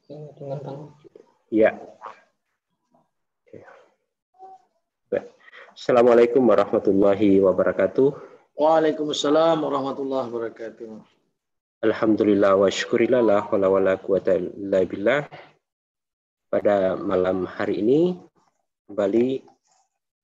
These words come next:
Speaker 2: Irwan Abdullah Foundation dan Kertagama Global Academy Yogyakarta kembali melanjutkan serial lecture yang ketiga pada malam hari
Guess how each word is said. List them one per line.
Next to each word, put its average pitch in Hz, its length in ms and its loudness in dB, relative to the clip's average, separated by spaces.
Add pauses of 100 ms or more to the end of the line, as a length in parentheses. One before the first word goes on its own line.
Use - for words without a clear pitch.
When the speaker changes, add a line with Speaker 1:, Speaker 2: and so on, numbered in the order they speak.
(1120)
Speaker 2:
Irwan 107 320 0
Abdullah 101 400 -2
Foundation 120 560 -2 (160)
dan 90 240 -10
Kertagama 101 640 -2
Global 95 320 0
Academy 98 480 -4
Yogyakarta 98 720 -4
kembali 101 800 -6 (680)
melanjutkan 101 800 -4 (1400)
serial 110 400 -2
lecture 104 480 -6 (640)
yang 98 480 -8 (880)
ketiga - 400 -4
pada 95 240 -10
malam 92 240 -8
hari 101 240 -10